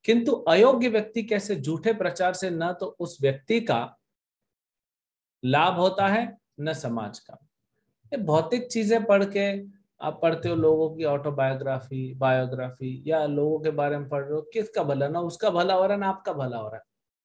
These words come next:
<clears throat> लेकिन कृष्ण के बारे में पढ़ेंगे, भगवान के भक्तों के बारे में पढ़ेंगे, तो आपका।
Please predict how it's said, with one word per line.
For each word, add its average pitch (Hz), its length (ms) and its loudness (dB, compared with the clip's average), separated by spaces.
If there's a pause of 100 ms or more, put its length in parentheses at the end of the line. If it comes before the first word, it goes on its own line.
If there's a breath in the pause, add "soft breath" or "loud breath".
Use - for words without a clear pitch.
(140)
<clears throat> - 1300 -6
लेकिन 226 260 4
कृष्ण 294 420 -2
के 240 80 4
बारे 208 300 4
में 214 140 2
पढ़ेंगे, 190 640 0 (420)
भगवान 214 400 0
के 240 60 -4
भक्तों 170 380 -6
के 208 100 -4
बारे 165 260 0
में 143 100 -4
पढ़ेंगे, 135 400 -6 (680)
तो 117 80 -10
आपका। - 240 -14